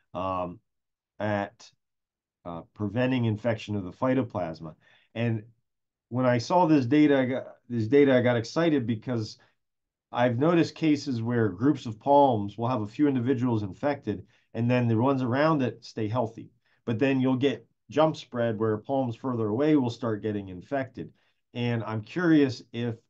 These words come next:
to some extent, this compound does protect palms from, um, being infected with the phytoplasma. Because what we might be able to do is,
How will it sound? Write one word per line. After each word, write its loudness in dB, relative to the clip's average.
to -8
some -4
extent, -6
this -6
compound -4
does 0
protect -10
palms -8
from, -4
um, -10
being -2
infected -6
with -14
the -18
phytoplasma. -8
Because -2
what -2
we -2
might 0
be 0
able 0
to -10
do -2
is, -4